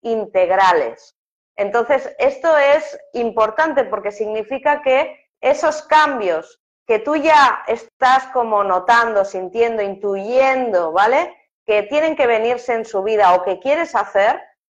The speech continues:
bien, pues va a ser el momento. Eh, la energía te dice que no postergues, que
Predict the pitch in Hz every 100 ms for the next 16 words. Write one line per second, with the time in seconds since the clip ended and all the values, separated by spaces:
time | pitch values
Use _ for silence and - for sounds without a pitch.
0 | _ _ 185 208 277 320 _ _ 208 202
1 | 196 - _ _ - - 190 220 220 220
2 | 220 196 196 185 165 160 156 147 143 -
3 | _ _ - 202 202 196 202 208 202 208
4 | 262 254 233 233 262 226 208 233 240 233
5 | - 226 202 185 - 196